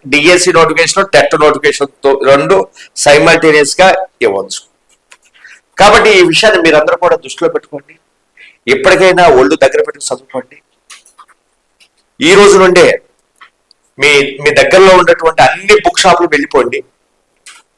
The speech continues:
శ్రీకాకుళంలో ప్రకాష్ బాబు బుక్ షాపు,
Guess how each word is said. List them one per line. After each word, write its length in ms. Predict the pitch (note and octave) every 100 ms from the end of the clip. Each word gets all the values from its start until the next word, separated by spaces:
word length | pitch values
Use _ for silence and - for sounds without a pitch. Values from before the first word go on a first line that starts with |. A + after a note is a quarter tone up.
| _ _ _ _ _ -
శ్రీకాకుళంలో 720 | D3+ D3+ F3 F3 D#3+ E3 D3+
ప్రకాష్ 420 | C#3 C#3 D#3+ -
బాబు 140 | D3+
బుక్ 220 | C#3+ C3+ -
షాపు, 400 | D3+ C3+ A#2+